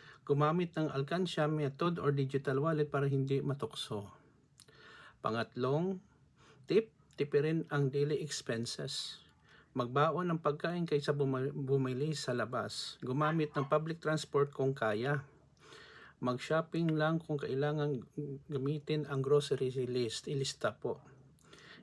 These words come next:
Ikaapat, bawasan ang utang. Nako po, lahat siguro umuutang, no? Mas mahirap mag-ipon kung laging may pinabayarang interest. Unahin ang pagbabayad ng utang lalo na kung may mataas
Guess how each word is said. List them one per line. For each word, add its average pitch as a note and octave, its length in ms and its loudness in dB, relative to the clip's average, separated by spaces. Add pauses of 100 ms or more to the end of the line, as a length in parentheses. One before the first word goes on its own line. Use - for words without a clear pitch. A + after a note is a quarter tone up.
Ikaapat, E3 640 2 (480)
bawasan D3 560 2
ang C3+ 160 0
utang. A#2+ 400 -4 (240)
Nako A#2+ 240 -4
po, - 200 -8 (120)
lahat C3 240 -6
siguro C#3 560 0 (240)
umuutang, C3+ 720 -4
no? C#3 80 -6 (1200)
Mas D#3 160 0
mahirap F3+ 480 0
mag-ipon D3 720 2
kung D#3+ 400 4
laging C#3 480 2
may C#3+ 320 0 (160)
pinabayarang C3 800 -2
interest. A2 640 -8 (800)
Unahin C#3+ 560 2
ang C#3 80 -2
pagbabayad C#3 1120 -2
ng C#3+ 160 2
utang E3 400 0
lalo C#3+ 320 4
na C3+ 160 0
kung C3 160 -4
may C#3+ 160 2
mataas C#3 480 -4